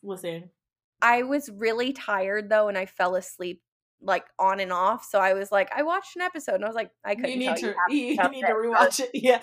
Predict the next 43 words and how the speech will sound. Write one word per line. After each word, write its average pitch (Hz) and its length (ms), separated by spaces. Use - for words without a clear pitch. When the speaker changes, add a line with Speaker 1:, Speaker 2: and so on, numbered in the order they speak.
Speaker 2:
Yeah, 330 60
so 226 100
I 214 60
need - 140
to - 40
Speaker 1:
<laughs> 381 200
Speaker 2:
rewatch - 400
it. - 120
So 208 380
I'll 277 100
probably 254 340
watch 226 260
a 220 60
couple 202 240
of, 185 80
I'll 226 200
probably 294 300
watch 185 220
some 185 180
on 190 80
the - 60
plane. 180 520
Speaker 1:
Okay, 202 260
Speaker 2:
Um, 175 280
Speaker 1:
good 320 140
plan, 180 180
Speaker 2:
yeah, 214 60
Speaker 1:
good 285 140
plan. 196 320
Speaker 2:
I - 40
think - 200
so. - 400
So, - 120
yeah. 330 280
Speaker 1:
All 311 180
right. 339 300
Uh, 294 580
lows 220 240
and 269 80
highs, 254 320
highs 254 180
and 240 100
lows? 262 460